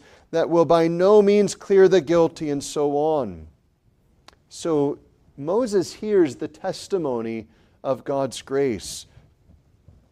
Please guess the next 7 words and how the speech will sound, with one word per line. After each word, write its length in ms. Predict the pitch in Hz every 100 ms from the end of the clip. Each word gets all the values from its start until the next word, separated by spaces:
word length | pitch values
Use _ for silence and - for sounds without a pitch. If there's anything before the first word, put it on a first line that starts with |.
| _ -
pardon 720 | - 196 208 208 160 104 92 - -
of 140 | 143
sin, 640 | - - 175 151 101 80 - _ _ _ _
his 200 | 151 143
long 380 | 180 190 196 175
suffering. 880 | - 208 175 - 185 147 101 85 73 _ _ _ _ _ -
And 160 | 156